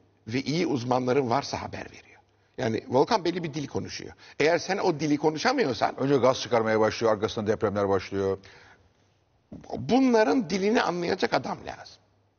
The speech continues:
Speaker 1: Değil mi?
Speaker 2: Şimdi Fuego gibi aktif bir volkanda bu yok mu?
Speaker 1: E yok. Bunlar fakir ülkeler. Değil mi? Buralarda bizim görmek istediğimiz düzeyde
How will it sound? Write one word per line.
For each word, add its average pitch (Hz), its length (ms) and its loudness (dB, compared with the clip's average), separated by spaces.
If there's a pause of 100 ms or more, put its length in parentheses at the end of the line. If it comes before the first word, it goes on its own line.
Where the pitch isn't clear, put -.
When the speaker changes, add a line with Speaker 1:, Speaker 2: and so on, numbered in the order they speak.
(960)
Speaker 1:
Değil 214 140 2
mi? - 120 -10 (320)
Speaker 2:
Şimdi - 220 -4
Fuego 131 360 4
gibi 113 160 2
aktif 110 440 -2
bir 113 60 0
volkanda 101 540 2
bu 104 200 2 (140)
yok 143 200 -2
mu? 82 120 -16 (440)
Speaker 1:
E - 40 -2
yok. - 220 -6 (760)
Bunlar - 220 -6
fakir - 300 -10
ülkeler. - 400 -18 (1120)
Değil 202 120 -4
mi? 143 180 -12
Buralarda 147 560 2 (2500)
bizim 139 440 -2
görmek 127 400 2
istediğimiz 92 720 -6
düzeyde 113 640 -2